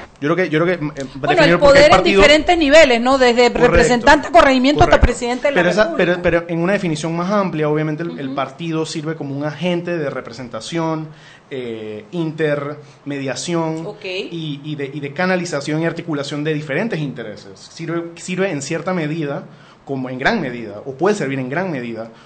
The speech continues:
Speaker 1: como un articulador entre la sociedad y el Estado, de la sociedad civil y la sociedad política. Entonces, de esa manera los partidos políticos se pueden constituir. Si existe legislación que dice, ok,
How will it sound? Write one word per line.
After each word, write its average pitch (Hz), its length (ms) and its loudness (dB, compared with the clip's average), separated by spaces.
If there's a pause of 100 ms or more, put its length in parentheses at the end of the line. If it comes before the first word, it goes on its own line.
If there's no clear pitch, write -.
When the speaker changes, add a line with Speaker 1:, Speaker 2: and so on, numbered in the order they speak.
(100)
Speaker 1:
como 143 220 -4
un 160 120 0
articulador 139 760 -6 (140)
entre 180 500 -8 (120)
la 139 100 -10
sociedad 139 720 -10
y 139 60 -14
el 120 80 -12
Estado, 117 460 -14 (260)
de 131 80 -16
la 127 60 -14
sociedad 151 320 -12
civil 175 440 -10
y 143 60 -14
la 123 80 -14
sociedad 120 280 -20
política. 135 440 -12 (600)
Entonces, 147 640 -10 (680)
de 135 180 -4
esa 143 140 0
manera 139 320 0
los 151 120 0
partidos 123 320 -4
políticos 127 360 -6
se 123 80 -8
pueden 120 160 -6
constituir. 107 460 -12 (320)
Si - 240 -8
existe 185 440 -4
legislación 139 600 -6
que 131 80 -6
dice, 139 240 -6
ok, 131 140 -6